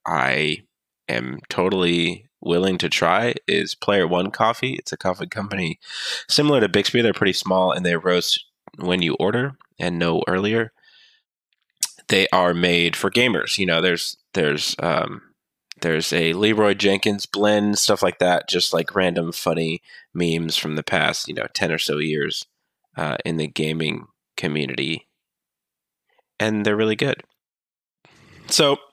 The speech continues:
while Brian is gone, we are going to talk a little bit more about screaming. It sounds weird, and my parents are like, "Why are you yelling at me?"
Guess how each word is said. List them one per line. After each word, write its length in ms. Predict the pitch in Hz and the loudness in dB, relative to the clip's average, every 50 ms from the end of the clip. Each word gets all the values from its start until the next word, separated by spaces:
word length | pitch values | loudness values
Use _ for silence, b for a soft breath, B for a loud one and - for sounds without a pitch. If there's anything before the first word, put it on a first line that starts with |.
| _ _ _ - _ | _ _ _ -16 _
while 600 | 110 117 117 117 139 170 180 202 196 156 - - - | -6 -4 0 2 4 4 4 4 4 2 2 0 -2
Brian 520 | - 113 131 131 139 147 143 107 98 92 | 0 2 2 4 4 4 4 4 4 4
is 280 | 85 92 104 104 101 - | 2 2 2 2 0 -2
gone, 540 | - - 135 143 123 107 - - - 117 131 _ _ _ _ _ _ - - _ | 0 0 0 2 2 0 0 -2 -6 -10 -12 _ _ _ _ _ _ -10 -10 _
we 200 | - 110 139 143 | 0 2 4 4
are 100 | 143 139 | 4 2
going 400 | 120 120 120 117 117 117 110 107 - - | 2 2 2 4 4 2 2 0 -2 -2
to 340 | - 120 113 107 104 101 98 | 0 2 2 2 2 2 0
talk 360 | - - 120 107 98 - - - | 0 2 2 2 2 0 -4 -8
a 60 | 113 | -6
little 240 | 113 117 113 110 107 | -2 -2 -2 -2 0
bit 240 | 110 113 - - - | -2 -2 -2 -4 -2
more 440 | 104 101 98 98 95 98 98 - - _ | 0 0 2 2 2 0 -2 -6 -12 _
about 640 | - _ - 80 - 160 - - - - - - _ _ _ _ _ _ _ _ _ _ _ _ _ _ _ - | -20 _ -2 0 0 0 0 -2 -2 -8 -10 -12 _ _ _ _ _ _ _ _ _ _ _ _ _ _ _ -4
screaming. 540 | - - - - 135 139 135 120 - - - - _ _ _ _ _ _ _ _ _ _ _ _ _ | -2 -2 0 2 2 2 2 0 -2 -2 -6 -16 _ _ _ _ _ _ _ _ _ _ _ _ _
It 100 | - 104 | -2 0
sounds 320 | - - 131 131 131 - - | 2 2 2 2 2 2 2
weird, 380 | 98 92 90 92 95 - - _ _ | 2 2 2 0 -2 -6 -18 _ _
and 220 | - 98 95 87 - | -6 -6 -6 -6 -4
my 140 | - 104 | -6 -6
parents 300 | 98 - 101 95 95 92 | -4 0 0 0 0 0
are 60 | 104 95 | -2 0
like, 280 | 92 90 - - - - _ _ _ _ | 0 0 0 -2 -6 -14 _ _ _ _
"Why 160 | _ - 92 98 | _ -2 0 2
are 60 | 98 | 2
you 120 | 98 98 95 | 2 4 4
yelling 320 | 95 98 92 90 90 90 | 4 4 4 2 0 0
at 60 | 87 - | -2 -2
me?" 220 | 90 90 95 - | -2 -4 -4 -8